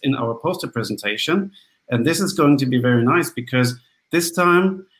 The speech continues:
um, we are going to have it interactive again. That means you can see the posters. Um, they are going to show, the students are going to show, um, also little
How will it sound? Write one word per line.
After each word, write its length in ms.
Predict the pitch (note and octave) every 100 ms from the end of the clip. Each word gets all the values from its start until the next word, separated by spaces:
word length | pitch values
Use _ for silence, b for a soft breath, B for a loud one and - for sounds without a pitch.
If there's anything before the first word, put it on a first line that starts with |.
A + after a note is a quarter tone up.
| _ -
um, 280 | B2+ C3
we 120 | B2 B2+
are 60 |
going 320 | B2 B2+ B2+
to 120 | B2 A#2
have 140 | A#2
it 140 | A#2
interactive 640 | E3 D#3 C3+ A#2 A2+ - G2 -
again. 560 | - A2 A2 F3+ G#3
That 160 | C3 B2
means 460 | B2 A#2+ A#2+ B2 - _ _ _
you 160 | C3+ B2
can 240 | B2+ A#2
see 240 | - A#2
the 100 | G#2+
posters. 880 | G2 A#2 A#2+ B2 D#3+ F#3 A#3 - - _ _ _ _
Um, 540 | B2 A2+ A2+ A2+ A2+ A2+
they 140 | A#2+
are 180 | A#2 A2+
going 320 | A#2+ A#2 A2+ A2+
to 120 | A2
show, 480 | - B2 A2 A2 G#2+
the 80 |
students 340 | G#2+ C3 A#2+ A2
are 60 |
going 220 | A2 A2 G#2+
to 100 | G2+
show, 540 | - A2 A2 A2 G#2+
um, 260 | G#2+ G#2 G#2+
also 380 | G#2+ G#2 A2 G#2+
little 340 | A2+ A#2 G#2+